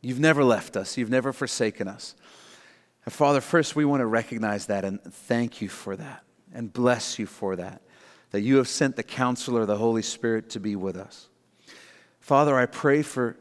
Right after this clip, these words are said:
any of us, any of our loved ones who are in a valley season right now. Holy Spirit, would you lead us to having absolute clarity about why we're in the valley, why we're in the valley,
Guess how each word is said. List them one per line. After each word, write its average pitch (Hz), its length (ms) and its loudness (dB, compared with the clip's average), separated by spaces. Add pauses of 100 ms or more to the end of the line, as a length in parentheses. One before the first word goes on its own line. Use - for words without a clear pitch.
(140)
any 147 300 4
of 135 120 4
us, 139 280 -2
any 143 180 2
of 143 120 2
our 123 120 4
loved 117 280 4
ones 117 220 -2
who 123 100 -6
are 117 220 -2
in 131 480 0
a 117 100 -2
valley 120 380 2
season 113 480 -4
right 104 220 -2
now. 98 300 -4 (480)
Holy 151 280 4
Spirit, 139 400 2
would 117 220 -2
you 143 180 0
lead 127 400 4
us 156 360 0 (340)
to 117 100 -4
having 117 380 2
absolute 139 640 -2
clarity 123 540 4
about 107 440 0
why 120 720 2 (100)
we're 113 220 0
in 107 120 -2
the 101 80 -2
valley, 92 380 -8 (600)
why 110 220 0
we're 113 200 0
in 110 80 -2
the 110 100 -2
valley, 92 380 -6